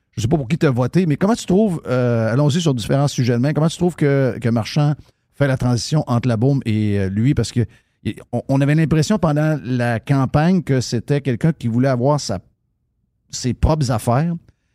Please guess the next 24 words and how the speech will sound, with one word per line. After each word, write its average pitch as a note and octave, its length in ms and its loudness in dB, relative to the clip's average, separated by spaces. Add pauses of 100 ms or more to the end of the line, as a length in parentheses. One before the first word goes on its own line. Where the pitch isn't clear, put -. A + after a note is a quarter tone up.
(140)
Et A#2 100 0
la B2+ 80 2
minute D#3 220 2
qui D3+ 100 -2
a C3+ 40 2
été C3+ 200 0
élu C3 160 4
par C3+ 120 0
la A#2+ 100 0
peau D3 180 2
des B2+ 160 0
fesses, D#3 380 -2
on A2 100 0
a A2+ 80 0
l'impression A#2 400 0
que D3 80 -2
c'est C3 60 -4
la G#2 100 -2
continuité. B2+ 560 0
Ça, - 200 -8
ça, E3+ 280 -4
le C3+ 120 -2
style, C#3 300 -2
là. E2+ 60 -4